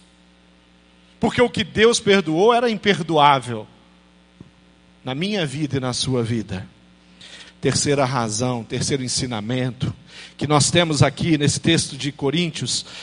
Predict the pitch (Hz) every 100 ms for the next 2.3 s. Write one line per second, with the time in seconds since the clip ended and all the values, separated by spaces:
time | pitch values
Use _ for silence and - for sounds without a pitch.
0 | - 151 180 180 - - - 202 - 233
1 | 214 180 - 247 262 202 220 220 190 156
2 | 185 220 226